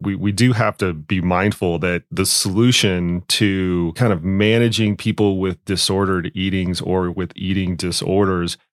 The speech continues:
is not simply to go say, "Hey, go eat this, go eat that, pizza, burgers, French fries, you know, fuel for, you know, kind of fuel for this," is a tactful way to go about it. And this is why I always bring in the experts,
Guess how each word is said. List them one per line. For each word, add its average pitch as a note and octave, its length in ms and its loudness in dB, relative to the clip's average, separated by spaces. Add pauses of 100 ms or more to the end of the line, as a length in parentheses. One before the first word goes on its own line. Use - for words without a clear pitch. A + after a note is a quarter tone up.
(140)
is A2+ 120 4
not A#2 220 2
simply G#2 340 2
to F#2 120 -2
go G2 200 2
say, F#2+ 520 2
"Hey, G#2 120 2
go G2 240 2
eat F#2+ 120 -2
this, F#2+ 220 0
go F#2+ 200 2
eat F2+ 120 -2
that, F2+ 380 0
pizza, F#2 400 0
burgers, F2 760 0 (240)
French G#2+ 200 0
fries, F#2 580 2 (280)
you G2+ 80 2
know, F2+ 320 4
fuel G#2 320 2
for, F#2+ 300 2
you G2 140 -2
know, F2+ 120 2
kind F#2+ 200 0
of - 60 -8
fuel F#2 180 0
for F#2 100 -6
this," F#2 220 -2
is F#2 80 -2
a G2 80 0
tactful A2+ 500 0
way G2 220 4
to - 100 -4
go F2 200 2
about F#2 340 2
it. E2+ 240 -6 (500)
And F#2 420 2 (300)
this D#3 160 4
is E3+ 80 -2
why G#2+ 220 4
I - 20 4
always A#2+ 240 4
bring A2 240 2
in G#2+ 80 2
the D#2+ 100 -2
experts, - 600 -4